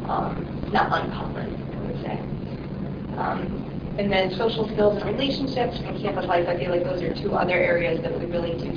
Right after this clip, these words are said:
see, um, some adjustment difficulties. Um, a lot of students historically, um, have struggled with the social skills relationship piece, yet it's such an important piece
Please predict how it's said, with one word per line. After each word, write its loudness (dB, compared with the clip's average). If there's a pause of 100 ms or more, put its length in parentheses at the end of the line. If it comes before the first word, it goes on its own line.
(140)
see, 0 (420)
um, 2
some -2
adjustment -2
difficulties. -2 (560)
Um, 2
a 6
lot 8
of -4
students -2
historically, 2 (160)
um, -2 (280)
have 2
struggled 4
with 0
the -2
social -2
skills 0
relationship -2
piece, -4 (640)
yet 4
it's 0
such 2
an -2
important -2
piece -4